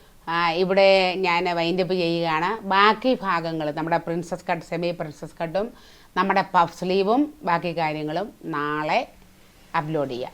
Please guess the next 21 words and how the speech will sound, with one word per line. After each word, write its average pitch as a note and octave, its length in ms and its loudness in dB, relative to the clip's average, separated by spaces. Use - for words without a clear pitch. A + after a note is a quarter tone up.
അടുത്ത G#3 380 4
വീഡിയോയിൽ, D#3+ 520 2
നാളെ D#3 300 2
എന്ന് G3+ 140 -2
പറഞ്ഞാൽ G#3 400 -2
എന്തെങ്കിലും A#3 500 -6
തടസ്സം A#3+ 320 2
വന്നാൽ G#3+ 300 0
നീണ്ടുപോകും, F#3+ 480 -2
അല്ലെങ്കിൽ B3 340 -2
നാളെ F3+ 300 2
തന്നെ G3 200 -2
അപ്ലോഡ് C#3+ 280 -4
ചെയ്യും A#2 180 -10
കേട്ടോ. F3+ 200 0
അപ്പോൾ F#3+ 240 2
ഇവിടെ F3+ 580 2
ഞാൻ E3+ 400 -2
വൈൻഡ് E3+ 260 -2
അപ്പ് F3 140 -4
ചെയ്യുന്നു. F3 580 -2